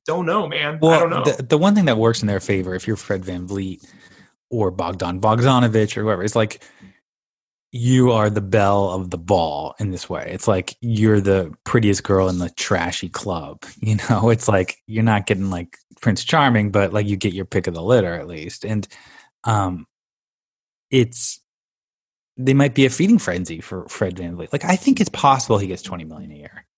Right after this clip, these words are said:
Speaker 2: I think he's the one guy who has a reputation now.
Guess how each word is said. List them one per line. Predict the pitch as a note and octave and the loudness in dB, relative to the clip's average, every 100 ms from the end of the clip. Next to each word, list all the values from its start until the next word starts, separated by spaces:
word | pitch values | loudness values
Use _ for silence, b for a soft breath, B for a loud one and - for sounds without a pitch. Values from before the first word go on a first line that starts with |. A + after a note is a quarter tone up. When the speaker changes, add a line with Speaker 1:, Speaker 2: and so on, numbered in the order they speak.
| - | -6
Speaker 2:
I | B2 | -2
think | B2 E3+ | 0 4
he's | E3+ C3+ | 4 4
the | B2 | 4
one | A#2 A2 | 4 4
guy | G#2+ F#2 F#2 | 4 2 -2
who | F2 G2+ | -4 -6
has | F#2 G2+ G2+ | -2 -2 -2
a | |
reputation | G2 F#2 G2 F2+ F2 - E2+ | -2 -4 -6 -8 -8 -8 -8
now. | E2 D#2+ F#2 | -8 -8 -8